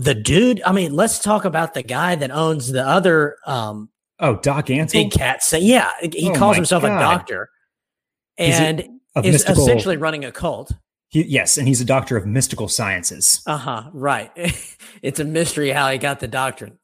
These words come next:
Speaker 2: <laughs>
Speaker 1: And, you know, is, is essentially running a cult. Um, and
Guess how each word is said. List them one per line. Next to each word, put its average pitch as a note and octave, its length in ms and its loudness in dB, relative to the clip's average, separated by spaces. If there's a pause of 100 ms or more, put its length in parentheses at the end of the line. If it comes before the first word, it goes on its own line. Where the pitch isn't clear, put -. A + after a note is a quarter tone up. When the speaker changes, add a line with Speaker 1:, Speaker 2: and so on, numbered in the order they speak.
(140)
Speaker 2:
<laughs> - 1120 -4
Speaker 1:
And, C#3+ 460 0 (800)
you G#3 180 0
know, E3 260 2
is, F3+ 200 0
is F3+ 460 -4
essentially G3 500 -2
running D#3 320 -6
a B2 40 -10
cult. E3+ 480 -4 (680)
Um, B2+ 480 -6 (140)
and C#3+ 540 -2